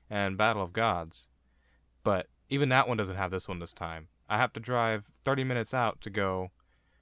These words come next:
and see the movie tonight, uh, which I'm loo-, you know, looking forward to seeing. But I have to drive thirty minutes out just to go see it, compared to all the other theaters I have around me that are much nicer, probably.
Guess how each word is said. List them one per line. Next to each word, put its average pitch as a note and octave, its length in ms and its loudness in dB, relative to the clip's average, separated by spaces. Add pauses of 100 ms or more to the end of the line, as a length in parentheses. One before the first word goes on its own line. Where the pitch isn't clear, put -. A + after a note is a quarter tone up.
(340)
and A2+ 120 -6
see G#2 500 0
the A2 80 -4
movie G2+ 220 0
tonight, E2+ 340 -8 (540)
uh, F2 340 -6 (480)
which G2+ 220 -2
I'm F2+ 120 -6
loo-, F#2 140 -8
you G#2+ 100 -6
know, D#2+ 140 -8
looking F#2 180 -16
forward G2 200 -2
to E2+ 40 -10
seeing. E2 360 -8 (160)
But F#2 160 -6 (920)
I G#2+ 60 -4
have B2 80 0
to C#3 80 -10
drive C#3 260 2
thirty D3 220 4
minutes B2+ 260 0 (100)
out A#2+ 280 2
just G#2 200 -4
to G2 60 -10
go F#2+ 140 2
see A#2+ 240 -2
it, F2+ 140 -2 (100)
compared A2 400 -2
to - 100 -2
all D3 300 4
the D3+ 80 6
other C3+ 140 2
theaters B2 340 0
I A2 60 0
have G#2+ 180 -2
around G#2 240 -2
me E2 200 -14 (680)
that G2+ 80 -4
are G2 40 -2
much F#2+ 220 -4
nicer, F#2 320 -6
probably. - 380 -16